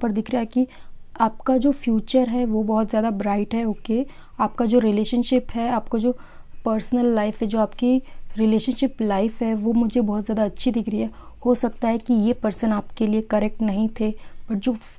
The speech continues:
जो future में कोई, कोई एक ऐसा person आपकी तरफ आने वाला है, ओके, जो आपके लिए ही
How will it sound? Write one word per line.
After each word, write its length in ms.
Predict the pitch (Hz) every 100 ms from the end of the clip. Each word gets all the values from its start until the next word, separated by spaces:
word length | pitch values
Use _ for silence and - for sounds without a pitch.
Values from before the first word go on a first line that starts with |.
| 247
जो 240 | 202 247
future 460 | 233 220 208 - 233
में 320 | 233 240 262 - - - - - - - - -
कोई, 420 | 247 247 247 269 - -
कोई 160 | 254 262
एक 200 | 233 254
ऐसा 220 | 220 254
person 360 | 254 226 240 220
आपकी 260 | 208 240
तरफ 400 | 226 226 - -
आने 220 | 208 220 226
वाला 240 | 214 214
है, 200 | 208 226 - - - -
ओके, 280 | - 247 254
जो 180 | - 254
आपके 580 | - 202 202 - 254 254
लिए 300 | 208 214 220
ही 220 | 226